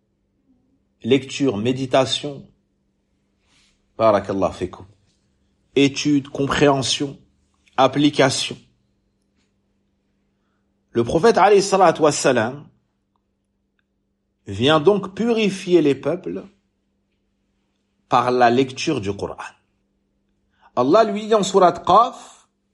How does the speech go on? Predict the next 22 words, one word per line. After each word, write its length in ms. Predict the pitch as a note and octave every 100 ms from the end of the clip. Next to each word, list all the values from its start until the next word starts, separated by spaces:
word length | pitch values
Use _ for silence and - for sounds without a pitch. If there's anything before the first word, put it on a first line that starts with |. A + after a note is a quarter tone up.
| _ _ _ _ _ _ _ _ _ _
فَذَكِّرْ 1040 | _ - D#3 D3+ B3+ C4+ - - B3 A3+ D3+
بِالْقُرْآنِ 1400 | C#3 G3 E3 D3 E3 E3+ D#3 D3+ F#3+ B3 B3 G3 E3 D3+
مَنْ 160 | D3
يَخَافُ 920 | C#3+ C3+ C3+ B2+ - - F#3 D3+ -
وَعِيدٍ. 960 | B2+ A#2+ A2 G#2+ D3 D3+ A#2 G2+ F2 - _ _ _ _ _ _ _ _ _ _ _ _ _ _ _ _ _ _ _ _ -
Et 140 | E3
rappelle 640 | D#3+ C4 C4 C4+ A#3 C#3+ -
par 220 | D4 D#4
le 100 | D4
Coran 500 | - G3 D3+ C#3+ C3 F#2+ F#2 _ _ _ _ _ _ _ _ _
celui 420 | - - G3 A3
qui 180 | G3 F3
craint 260 | - - E3+
la 100 | B2+
menace. 640 | G2+ E2+ - - - - _ _ _ _ _ _ _ _ _
Le 180 | - C#3+
meilleur 240 | D#3+ G3 F#3
rappel, 340 | F#3 A3+ G3
c'est 160 | - C#3
par 120 | B2
le 80 | A2+
Coran. 340 | G#2+ -